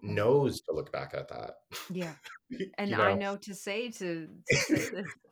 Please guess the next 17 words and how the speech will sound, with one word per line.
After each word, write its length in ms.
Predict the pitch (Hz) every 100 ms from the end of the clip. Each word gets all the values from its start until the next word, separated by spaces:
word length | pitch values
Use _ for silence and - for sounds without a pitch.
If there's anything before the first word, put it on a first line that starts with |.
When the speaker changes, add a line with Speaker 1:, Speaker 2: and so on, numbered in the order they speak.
| - 147 180 -
Speaker 1:
because 300 | 165 240 -
of 120 | 202
Speaker 2:
<laughs> 60 | 196
Like 160 | - 370
<laughs> 0 |
Speaker 1:
you, 140 | 170
I 240 | 139 160 165
say, 340 | - 175 170
I 40 | 170
say, 320 | 165 160 143 - - -
yeah. 220 | 220 - - - - _ _ - 202 -
Speaker 2:
You 200 | 127 127
know, 360 | 117 117 117 -
and 140 | 117 120
Speaker 1:
Yeah. 60 |
Speaker 2:
so 400 | 143 131 131 -
I 60 | -